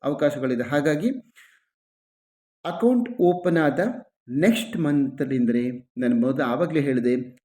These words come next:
ಇಂಟ್ರೆಸ್ಟ್ ಬರೋಕ್ಕೆ ಸ್ಟಾರ್ಟ್ ಆಗುತ್ತೆ. ಅಕೌಂಟ್ ಓಪನ್ ಮಾಡಿ ನೆಕ್ಸ್ಟ್ ಮಂತ್, ಮಂತಿಂದಲೇ ಕೂಡ ಏನಾಗುತ್ತೆ, ಇಂಟ್ರೆಸ್ಟ್ ಬರೋಕ್ಕೆ ಸ್ಟಾರ್ಟ್ ಆಗುತ್ತೆ. ಹಾಗಾದ್ರೆ ಒಂದು ಲಕ್ಷ, for example ಸಿಂಪಲ್ ಕ್ಯಾಲ್ಕುಲೇಷನ್, ಒಂದು ಲಕ್ಷ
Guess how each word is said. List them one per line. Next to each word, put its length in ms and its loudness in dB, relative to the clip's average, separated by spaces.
ಇಂಟ್ರೆಸ್ಟ್ 520 0
ಬರೋಕ್ಕೆ 300 0
ಸ್ಟಾರ್ಟ್ 340 -4
ಆಗುತ್ತೆ. 240 -2
ಅಕೌಂಟ್ 340 -2
ಓಪನ್ 220 0
ಮಾಡಿ 220 2
ನೆಕ್ಸ್ಟ್ 320 0
ಮಂತ್, 460 -2
ಮಂತಿಂದಲೇ 400 0
ಕೂಡ 160 0
ಏನಾಗುತ್ತೆ, 680 0
ಇಂಟ್ರೆಸ್ಟ್ 360 -2
ಬರೋಕ್ಕೆ 220 2
ಸ್ಟಾರ್ಟ್ 240 0
ಆಗುತ್ತೆ. 580 -2
ಹಾಗಾದ್ರೆ 760 2
ಒಂದು 320 4
ಲಕ್ಷ, 300 0
for 140 4
example 420 0
ಸಿಂಪಲ್ 280 4
ಕ್ಯಾಲ್ಕುಲೇಷನ್, 680 0
ಒಂದು 320 4
ಲಕ್ಷ 360 2